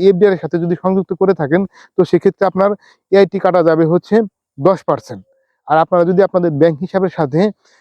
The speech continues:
যদি আপনাদের ইনকাম ট্যাক্স সার্টিফিকেট যদি সংযুক্ত না করেন, তো সেক্ষেত্রে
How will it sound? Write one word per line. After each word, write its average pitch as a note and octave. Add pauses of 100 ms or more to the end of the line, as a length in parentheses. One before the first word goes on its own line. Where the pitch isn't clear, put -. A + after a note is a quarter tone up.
(160)
যদি D3+
আপনাদের D#3+
ইনকাম F3+
ট্যাক্স D#3+
সার্টিফিকেট E3
যদি E3+
সংযুক্ত F3+
না E3+
করেন, F3+ (240)
তো -
সেক্ষেত্রে F3+